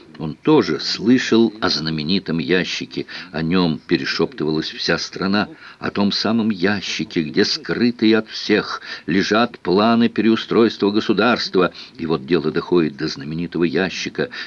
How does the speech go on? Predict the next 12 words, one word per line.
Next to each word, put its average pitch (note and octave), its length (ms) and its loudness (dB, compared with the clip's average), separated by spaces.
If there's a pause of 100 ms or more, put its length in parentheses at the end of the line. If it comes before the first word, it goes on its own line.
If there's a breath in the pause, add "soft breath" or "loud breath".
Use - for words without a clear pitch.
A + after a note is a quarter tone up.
(100)
Тюверлен D#2+ 420 -2
становится E2+ 560 -4
на F2+ 140 -2
цыпочки, - 680 -2 (200 loud breath)
через G2+ 360 4
плечи A2 460 2
редакторов G#2+ 720 2
и B2+ 120 0
служащих A2+ 800 2
смотрит, D#3+ 1000 4 (260 loud breath)
как - 260 -4
полицейские B2+ 1120 2